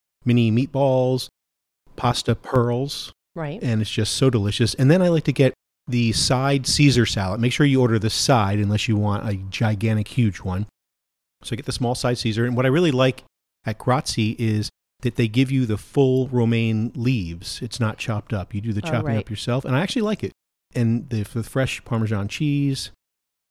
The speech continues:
Speaker 1: excellent. Perfect lunch.
Speaker 2: Our Lunchbox segment is where we read opinions and answer questions from our listeners. Please email us at lunchbox at saint petersburg foodies dot com with your opinions,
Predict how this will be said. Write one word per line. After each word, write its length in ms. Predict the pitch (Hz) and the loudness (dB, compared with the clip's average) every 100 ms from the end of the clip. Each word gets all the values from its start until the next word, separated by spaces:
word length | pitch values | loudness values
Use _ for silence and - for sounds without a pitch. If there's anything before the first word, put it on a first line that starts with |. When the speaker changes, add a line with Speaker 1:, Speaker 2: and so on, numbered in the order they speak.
| - | -12
Speaker 1:
excellent. 340 | 110 - 85 - - | -12 -10 -12 -14 -6
Perfect 300 | 131 - - | -4 -4 -6
lunch. 320 | 98 98 - - _ _ _ _ _ _ _ _ _ _ _ | -10 -10 -14 -18 _ _ _ _ _ _ _ _ _ _ _
Speaker 2:
Our 140 | 196 190 | 0 2
Lunchbox 500 | 220 277 - 294 - | 2 0 0 -2 0
segment 380 | 302 285 302 - | -2 0 -2 0
is 140 | 220 | -2
where 180 | 196 202 | 0 -2
we 180 | 190 180 | -2 -4
read 200 | 175 196 | -4 -6
opinions 480 | 180 226 233 233 226 | -4 -2 -2 -2 -4
and 100 | - | -2
answer 300 | 190 196 220 | 0 0 -2
questions 440 | - 185 - 185 | -2 -4 -2 -4
from 140 | - 180 | -2 -2
our 120 | 170 | -2
listeners. 480 | 160 - 127 117 - _ _ _ _ _ | -4 -4 -6 -6 -10 _ _ _ _ _
Please 320 | - 254 294 - | -2 -2 -2 -2
email 320 | 190 180 175 | -2 -2 -4
us 220 | 196 - | -4 -4
at 160 | - 175 | -4 -4
lunchbox 640 | 185 214 - 254 285 - - | 0 0 -2 -4 -6 -6 -6
at 120 | 190 | -4
saint 200 | - 202 - | -2 -4 -2
petersburg 420 | 240 233 - 202 | -4 -2 -4 -6
foodies 360 | - 220 240 - | -4 -4 -4 -2
dot 200 | 202 - | -2 -2
com 320 | 196 160 180 | -4 -4 -4
with 180 | 185 175 | -6 -4
your 80 | |
opinions, 540 | 156 - 202 247 302 | -4 -4 -2 -2 -2